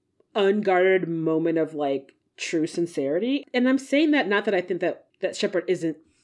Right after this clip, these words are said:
very sincere when he's, like, talking to everyone, but he definitely has a mask of being, like,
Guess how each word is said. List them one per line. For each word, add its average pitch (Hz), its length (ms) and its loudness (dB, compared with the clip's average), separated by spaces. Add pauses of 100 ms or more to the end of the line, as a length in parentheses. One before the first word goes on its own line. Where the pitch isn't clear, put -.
(100)
very 170 240 2
sincere 160 500 -2
when 147 80 -2
he's, 147 160 -4
like, 139 180 -4 (120)
talking 143 440 -6
to - 120 -8
everyone, 117 440 -10
but 160 100 -10
he 196 80 -10
definitely 180 380 0
has 165 320 -2
a 160 60 0
mask 143 440 -4
of 147 120 -6
being, 147 240 -2
like, 139 340 -8